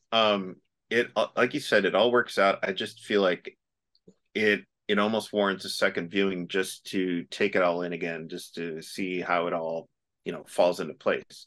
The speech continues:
which I'm looking forward to. Um, along the way, they do, uh, t-, make a stop in this kind of, um, uh, rural kind of, you know, orphanage, uh, location, uh, where, as I mentioned, um,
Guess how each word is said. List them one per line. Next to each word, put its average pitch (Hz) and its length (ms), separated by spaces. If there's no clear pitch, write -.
which - 440
I'm 95 200
looking 92 320
forward 107 280
to. 87 120
Um, 92 460
along 165 340
the 135 80
way, 135 260
they 113 260
do, 117 480
uh, 98 140
t-, - 200
make 104 180
a 95 60
stop 90 480
in 90 160
this 90 180
kind 87 240
of, 82 260
um, 78 420
uh, 55 380
rural 110 720
kind 110 220
of, 92 240
you 117 140
know, 92 140
orphanage, 101 1080
uh, 85 400
location, 92 800
uh, 85 240
where, 104 560
as 95 200
I 95 80
mentioned, 90 440
um, 82 640